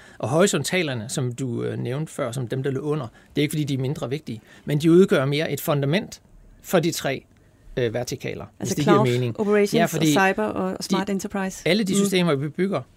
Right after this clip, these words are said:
Speaker 1: skal bygges således, at vores, øh, cloud operation kan operate det, og det, vi kalder runne det,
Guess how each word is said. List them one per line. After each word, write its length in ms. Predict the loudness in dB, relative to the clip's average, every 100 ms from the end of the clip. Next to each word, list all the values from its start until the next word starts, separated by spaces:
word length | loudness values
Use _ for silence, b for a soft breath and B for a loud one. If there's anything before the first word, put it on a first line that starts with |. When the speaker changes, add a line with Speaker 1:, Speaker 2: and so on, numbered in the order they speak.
| -10
Speaker 1:
skal 180 | -6 -2
bygges 320 | 0 0 0
således, 640 | 0 2 4 2 0 -4 -6
at 140 | -6
vores, 280 | -4 -6 -8
øh, 80 | -10
cloud 260 | -4 -2 -2
operation 600 | -2 -4 -4 -4 -6 -10 b b _
kan 340 | -6 -4 -4 -10 _ 0
operate 520 | 0 2 -2 -2 -4
det, 160 | -8 -6
og 120 | -4
det, 80 | -4
vi 60 |
kalder 280 | -4 -6 -6 -6 -6
runne 200 | -4 -6
det, 100 | -10